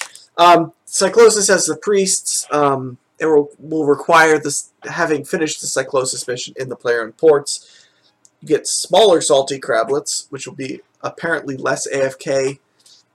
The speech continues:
and or last less time. Um, they'll require ninety mining, just like the normal salty crablets. Uh,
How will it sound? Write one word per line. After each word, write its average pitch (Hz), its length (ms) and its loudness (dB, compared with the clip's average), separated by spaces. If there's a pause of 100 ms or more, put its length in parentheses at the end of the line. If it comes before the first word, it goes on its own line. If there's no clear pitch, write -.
(220)
and 131 180 -6
or 123 400 -2 (120)
last 123 320 -4
less 117 200 -4
time. 123 480 -6 (1300)
Um, 135 280 -4
they'll 135 440 0
require 123 500 -4
ninety 120 340 -12
mining, 170 480 -4
just 147 240 -8
like 135 180 -8
the 143 80 -16
normal 165 460 -2
salty 151 560 -4
crablets. 143 680 -2 (680)
Uh, 139 320 4